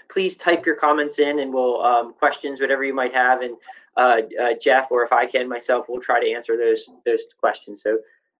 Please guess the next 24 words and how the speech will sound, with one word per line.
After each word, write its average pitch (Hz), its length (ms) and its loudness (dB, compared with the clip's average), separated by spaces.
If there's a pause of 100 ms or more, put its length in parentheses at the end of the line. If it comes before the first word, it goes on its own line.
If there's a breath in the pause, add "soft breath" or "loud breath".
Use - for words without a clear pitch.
(160)
so 175 200 2
Jeff, 180 260 2
let's 190 180 0
jump 208 200 2
to 180 120 4
another 156 320 4
one 123 140 -2
here. 123 400 2
Um, 135 420 2 (460)
you 156 80 -4
know, 147 160 4
you've 139 320 -8
kind 160 280 0
of 143 80 -12
d-, 143 200 -10
detailed 156 420 0
this 147 120 0
to 151 120 -4
a 135 40 -4
degree 135 320 0
already. 135 400 4
It 117 120 -6
sounds 165 300 0
like, 139 260 2